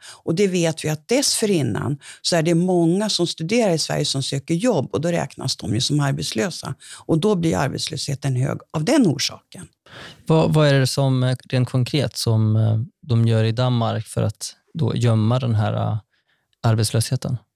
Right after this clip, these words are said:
Speaker 1: Det handlar inte om att gömma den, men de har ju lärlingsprogram för ungdomar. Och de, och då när man är i de här lärlingsprogrammen,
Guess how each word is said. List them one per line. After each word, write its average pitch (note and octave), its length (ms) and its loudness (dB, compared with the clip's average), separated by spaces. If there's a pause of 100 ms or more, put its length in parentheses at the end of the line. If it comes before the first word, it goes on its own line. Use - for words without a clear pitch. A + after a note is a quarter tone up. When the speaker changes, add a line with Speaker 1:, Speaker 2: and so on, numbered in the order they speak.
(360)
Speaker 1:
Det G#3+ 100 -2
handlar A3+ 280 4
inte G#3+ 240 2
om G#3+ 80 2
att G#3+ 120 0
gömma A#3 340 2
den, G3+ 140 2
men G3+ 140 0
de G3+ 100 0
har G3+ 120 0
ju G#3 80 2
lärlingsprogram G#3+ 1120 0
för F#3 160 -2
ungdomar. D#3+ 800 0 (500)
Och G3+ 260 0
de, A#3+ 360 4 (100)
och G3+ 200 -2
då G#3+ 220 0
när A3+ 100 0
man G3+ 340 2
är F#3 240 0 (260)
i F#3+ 60 -2
de F3+ 140 4
här F3 100 4
lärlingsprogrammen, F#3 1300 2